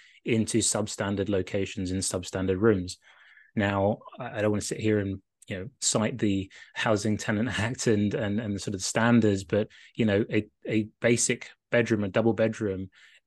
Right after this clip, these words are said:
is sort of eight square meters in standard residential development.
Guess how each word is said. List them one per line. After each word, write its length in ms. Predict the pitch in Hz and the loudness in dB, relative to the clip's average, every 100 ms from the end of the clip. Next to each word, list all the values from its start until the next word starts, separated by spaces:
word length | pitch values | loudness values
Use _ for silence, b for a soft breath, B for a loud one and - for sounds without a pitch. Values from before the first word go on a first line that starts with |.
| 415 | -8
is 360 | 110 107 101 - | -2 0 -2 -4
sort 140 | - 104 | 0 4
of 60 | |
eight 180 | 110 123 | 4 2
square 300 | - 110 101 | -2 0 2
meters 600 | 110 113 - 101 104 - - | 2 0 -2 -10 -12 -14 -6
in 440 | 110 101 98 98 | -2 -2 -2 -4
standard 640 | - - 107 104 104 101 - - | -4 -4 0 2 2 0 -2 0
residential 500 | 107 104 101 101 98 | 2 2 -2 -2 -2
development. 540 | 101 120 110 92 | 0 0 -2 -8